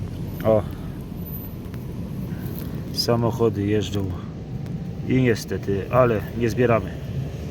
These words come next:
Jak widzicie, trochę ich tu rośnie. Są niewielkich rozmiarów, ale jakże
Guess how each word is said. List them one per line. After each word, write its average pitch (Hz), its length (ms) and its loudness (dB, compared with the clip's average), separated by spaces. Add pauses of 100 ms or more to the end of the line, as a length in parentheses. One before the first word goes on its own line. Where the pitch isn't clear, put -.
(1160)
Jak 113 180 4
widzicie, 113 520 2 (920)
trochę 120 340 4
ich 117 160 4
tu 113 120 2
rośnie. 123 460 4 (1500)
Są 117 240 4
niewielkich 117 520 4
rozmiarów, 113 720 4 (2000)
ale 110 220 6
jakże 107 400 2